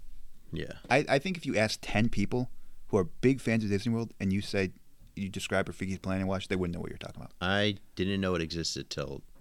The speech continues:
Speaker 2: I,
Speaker 1: till this
Speaker 2: I,
Speaker 1: year.
Speaker 2: I always forget it exists, and as big of a fan I am of Magic, of, uh, Animal Kingdom, I've never stepped foot. And I, if I wanted to get there, I could, don't even know where to go.
Speaker 1: I only did once
Speaker 2: Where
Speaker 1: bec-
Speaker 2: is it?
Speaker 1: It is, uh,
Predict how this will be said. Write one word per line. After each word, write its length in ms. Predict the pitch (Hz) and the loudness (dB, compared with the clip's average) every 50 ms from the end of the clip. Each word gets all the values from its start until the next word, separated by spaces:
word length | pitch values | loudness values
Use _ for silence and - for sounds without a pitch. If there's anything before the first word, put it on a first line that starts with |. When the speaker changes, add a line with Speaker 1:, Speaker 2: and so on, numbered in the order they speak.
| - - - - - - | -18 -20 -20 -20 -6 4
Speaker 2:
I, 140 | - 98 104 | 6 6 6
Speaker 1:
till 220 | 107 - 92 80 78 - - | 6 4 0 0 0 0 0
this 200 | - - - - | 0 0 2 4
Speaker 2:
I, 120 | 85 98 | 4 4
Speaker 1:
year. 80 | 107 113 - | 4 4 4
Speaker 2:
I 20 | |
always 240 | 107 110 113 117 104 | 4 4 6 4 2
forget 300 | - - 90 82 101 107 | 0 -4 -4 -2 0 2
it 80 | 101 104 | 2 2
exists, 480 | 101 95 104 113 110 - - - - - | 0 4 4 4 4 4 2 -4 -4 -2
and 120 | 92 95 | 0 0
as 140 | 92 90 85 | 0 0 -2
big 220 | 80 - 104 101 104 | -2 0 2 2 2
of 60 | 104 | 2
a 40 | 98 | -2
fan 300 | - - 101 104 104 101 | -2 -2 0 0 2 2
I 80 | 92 92 | 2 2
am 140 | 98 101 | 2 2
of 100 | 98 87 | 0 0
Magic, 340 | 92 92 92 95 98 - - | 0 0 0 0 -2 -4 0
of, 180 | 98 98 92 90 | 0 2 2 2
uh, 140 | 90 90 - - | 2 0 0 0
Animal 200 | 98 98 95 92 | 0 0 0 0
Kingdom, 260 | - 101 95 98 98 | -2 -2 -2 -2 -4
I've 80 | - 90 | -2 0
never 180 | 95 95 95 92 | 0 2 2 0
stepped 260 | - - 95 85 - | -2 -6 -8 -8 -6
foot. 240 | - - 104 107 - | -2 0 0 0 2
And 80 | - | 2
I, 140 | 95 98 95 - | 0 0 0 0
if 160 | 107 95 - | -4 -4 -4
I 60 | 95 | -4
wanted 420 | 90 87 87 92 92 101 113 107 - | -4 -2 -2 0 2 2 2 2 2
to 80 | 123 | 2
get 180 | 110 123 120 - | 2 2 2 2
there, 220 | 131 127 120 - - - | 0 -2 -2 -4 -4 -6
I 40 | 92 | -6
could, 280 | - - - 104 - | -6 -4 -6 -6 -2
don't 160 | - - 92 | 0 0 0
even 120 | 95 90 87 | 2 0 0
know 100 | 85 85 | 0 0
where 120 | 85 85 | -2 -2
to 60 | 82 | -2
go. 180 | 80 - - - - - - - - - - - - - - - | -4 -6 -8 -10 -12 -14 -16 -16 -16 -16 -18 -18 -18 -16 -4 0
Speaker 1:
I 140 | 110 120 - - | 0 0 2 4
only 280 | 135 131 135 147 156 | 2 2 4 4 4
did 200 | 156 135 139 123 | 4 4 2 2
once 420 | 107 85 82 87 95 117 135 - - | 2 2 2 2 2 2 2 -2 0
Speaker 2:
Where 180 | - 113 127 139 | 4 6 8 8
Speaker 1:
bec- 60 | 143 | 8
Speaker 2:
is 100 | 131 107 | 6 4
it? 100 | - - - - - - - | -2 -6 -12 -20 -20 -14 -2
Speaker 1:
It 220 | - 120 - - | 0 0 2 2
is, 300 | 110 113 113 113 98 - | 2 2 2 2 0 -2
uh, 400 | 113 107 104 101 101 98 98 95 | -2 0 0 2 2 2 2 0